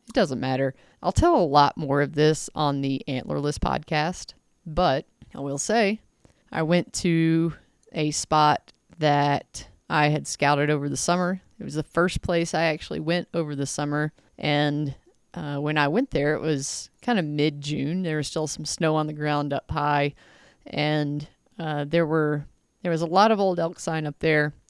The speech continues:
And on the way down, I saw a huge bull elk.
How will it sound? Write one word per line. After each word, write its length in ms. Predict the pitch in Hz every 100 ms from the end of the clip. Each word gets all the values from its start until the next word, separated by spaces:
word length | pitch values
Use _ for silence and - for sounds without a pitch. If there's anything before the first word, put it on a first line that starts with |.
| _ -
And 200 | 151 151
on 100 | 143
the 100 | -
way 340 | 160 185 185
down, 380 | 160 160 156 147
I 120 | 135
saw 540 | - 156 143 139 139 - 165
a 420 | 147 139 135 131 _ _
huge 680 | - - 277 214 156 139 175 -
bull 260 | 147 147
elk. 340 | 127 104 -